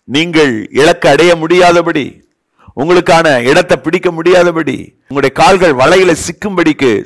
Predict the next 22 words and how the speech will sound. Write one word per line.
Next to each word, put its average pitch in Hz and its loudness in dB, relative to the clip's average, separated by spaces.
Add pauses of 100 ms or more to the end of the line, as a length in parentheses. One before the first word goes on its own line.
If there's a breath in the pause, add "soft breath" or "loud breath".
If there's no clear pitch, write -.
(120)
சத்துரு 147 -4
வச்சிருக்கிற 135 -4
எல்லா 185 0
வலைகளையும் 160 0
கடந்து 120 -4 (300 soft breath)
நீங்க 110 -4
ஜெயிக்கணும்னா, 104 -4 (560 soft breath)
தேவனுக்கு 143 0 (120)
பயந்து 151 -2
வாழுங்க. 98 -8 (140)
முதலாவது 131 0
நாம 107 -4
பார்த்தோம், - -8 (760 loud breath)
தேவனுடைய 120 -2
கிருபையை 160 -4
பெற்றுக்கொள்ளணும். 92 -14 (720 soft breath)
இரண்டாவது 139 0
நம்ம 101 -8
பார்த்தோம், 101 -8 (280)
தேவனுடைய 160 0
வசனத்தை 123 -2
பிடிச்சுக்கணும். 107 -14